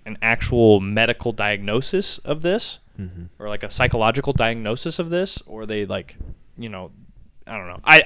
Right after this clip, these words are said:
Speaker 1: I think it is much easier to believe somebody,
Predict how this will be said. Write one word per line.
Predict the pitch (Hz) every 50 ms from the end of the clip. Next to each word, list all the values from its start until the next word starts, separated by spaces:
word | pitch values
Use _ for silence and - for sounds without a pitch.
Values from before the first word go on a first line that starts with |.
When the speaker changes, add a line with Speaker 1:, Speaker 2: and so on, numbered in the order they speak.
| -
Speaker 1:
I | - 160 180
think | 170 - 196 185 175
it | 160 143
is | 139 139 131 123
much | 127 120 120 113 -
easier | - 117 113 110 113 110 104
to | 101
believe | 95 104 104 104 104 104 104 101 95 - - - _ _ _ _ _ _ _ _ _ _ -
somebody, | - - 120 107 104 104 104 101 101 101 98 98 95